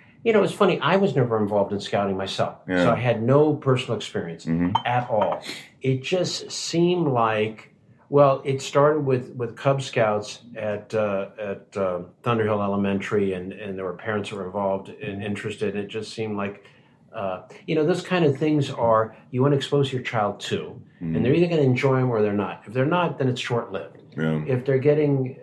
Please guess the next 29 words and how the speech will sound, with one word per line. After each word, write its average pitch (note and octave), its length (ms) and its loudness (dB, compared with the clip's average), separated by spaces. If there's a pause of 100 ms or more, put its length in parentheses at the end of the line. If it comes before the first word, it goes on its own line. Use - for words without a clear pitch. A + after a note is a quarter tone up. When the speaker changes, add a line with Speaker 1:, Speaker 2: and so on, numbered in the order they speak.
(100)
Speaker 1:
uh, B2 40 -10
something C3 400 -2
out B2 180 0
of A#2 100 -4
it, B2+ 40 -4
enjoying A#2+ 340 -2
themselves, G2 560 -2
Speaker 2:
Mm-hmm. E2+ 220 -4 (260)
Speaker 1:
i-, C3 40 -14
in E3 440 -6
the D#3 140 2
end, E3 460 0 (160)
that C3+ 180 2
whole D#3 240 -4
scouting C#3 500 2
experience, C3 580 0
I C3 180 0
thought, G#2+ 280 -2
was G#2 120 -14
so C3 160 0
beneficial A2 580 -4
for - 160 -6
you, G2 460 0 (400)
being B2+ 360 2
with A2+ 220 -2
a A2 60 0
group G#2+ 460 -6 (120)
of G2+ 260 -14
guys, G2+ 800 0